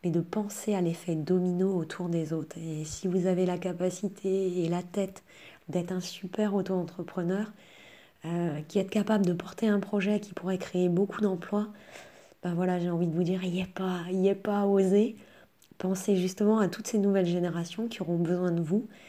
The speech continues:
pour, euh, voilà, pour avoir aussi, euh, la possibilité, euh,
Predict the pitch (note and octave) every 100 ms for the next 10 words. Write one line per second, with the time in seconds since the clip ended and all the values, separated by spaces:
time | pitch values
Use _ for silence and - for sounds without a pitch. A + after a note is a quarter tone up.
0 | - - - _ - F#3+ F3 F3 E3 E3+
1 | E3+ F3+ F#3 G3 - F3 F3 F3 F3+ F3
2 | - A3 G#3+ F#3+ E3 E3+ E3+ F3+ - E3+
3 | E3+ F#3+ F#3+ E3+